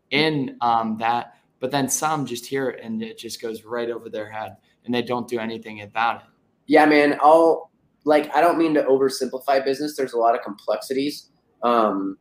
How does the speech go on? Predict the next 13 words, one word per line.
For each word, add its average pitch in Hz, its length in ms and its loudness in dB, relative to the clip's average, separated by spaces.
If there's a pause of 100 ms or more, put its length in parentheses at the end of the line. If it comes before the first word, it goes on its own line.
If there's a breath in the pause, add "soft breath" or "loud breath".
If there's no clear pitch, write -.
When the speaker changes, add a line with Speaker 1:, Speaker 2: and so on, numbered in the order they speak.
(160)
Speaker 2:
but 135 80 6
when 131 100 8
you're 139 100 4
getting 143 160 4
started, 120 480 6
getting 120 160 0
that 120 180 0
first 120 220 -4
ten 113 220 0
K, 113 260 2
fifty 110 320 -4
K, 107 300 6
like, 90 320 0